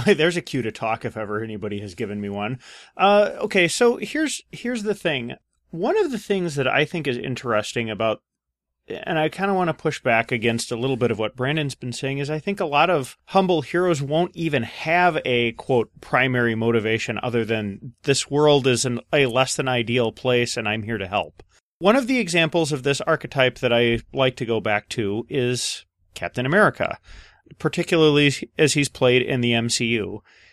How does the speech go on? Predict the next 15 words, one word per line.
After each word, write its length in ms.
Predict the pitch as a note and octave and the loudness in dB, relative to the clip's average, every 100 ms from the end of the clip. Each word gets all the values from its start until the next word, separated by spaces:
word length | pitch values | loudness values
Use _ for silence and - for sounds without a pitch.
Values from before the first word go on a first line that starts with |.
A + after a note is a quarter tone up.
| _ | _
He's 220 | - F#3 | -2 0
a 60 | D#3+ | 0
man 240 | B2 D#3+ | 2 2
out 120 | B3+ | 4
of 120 | C4 | 2
time, 420 | - G#2 F2+ F#2+ A#2 | 0 -2 0 -2 -4
you 60 | |
know, 120 | A2+ | -4
like, 260 | A2 A2 - | -2 -2 -2
everybody 580 | D3 C#3+ F3 D#3+ D#3+ D#3+ | -2 2 2 4 4 4
who 260 | C#3 D3 C#3+ | 2 0 -2
he 200 | C#3+ D3 | -2 -2
knew 380 | A#2+ B2+ C3+ C3 _ | 0 2 0 -2 _
is 100 | C#3+ | -8
gone, 480 | B2 D3 B2+ A#2 B2 | 2 6 6 4 0